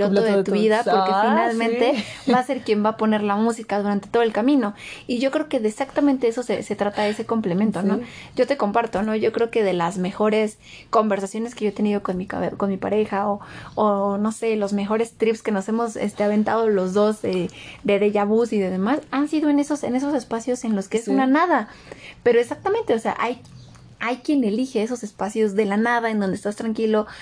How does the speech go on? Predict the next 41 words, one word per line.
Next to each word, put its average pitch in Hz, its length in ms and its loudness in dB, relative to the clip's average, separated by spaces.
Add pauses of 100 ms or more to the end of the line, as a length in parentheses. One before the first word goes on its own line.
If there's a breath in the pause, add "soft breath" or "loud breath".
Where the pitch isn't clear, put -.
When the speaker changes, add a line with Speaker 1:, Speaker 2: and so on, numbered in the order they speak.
(220 loud breath)
Speaker 2:
ocuparlos 226 600 0
para 180 220 -4
dormir 202 320 0
y 180 100 -2
como 175 260 -4
que 175 100 -6
ser 185 140 -2
súper 208 240 -4
individualista. 180 840 0 (380 loud breath)
O 226 160 2
hay 247 160 2
otros 240 260 0
que, 208 140 -4
por 202 140 -4
ejemplo, 208 360 0
¿no? 185 180 -2
Yo 190 120 -2
te - 100 -4
puedo 208 180 0
decir, 202 220 -2
"No, 214 300 0
pues - 160 -8
no, 185 260 -4
o - 40 -18
sea, 123 120 -8 (160)
simplemente 220 580 2
no 180 140 0
me 190 120 0
late 175 200 0
dormirme 185 380 0
porque, - 260 -8
pues, - 160 -8
no 185 140 -2
te 208 80 0
voy 190 80 2
a 185 60 0
dejar 202 120 -4
la 190 100 -2
responsabilidad", 208 800 0
¿no? 208 140 4
Speaker 1:
Claro. 196 360 2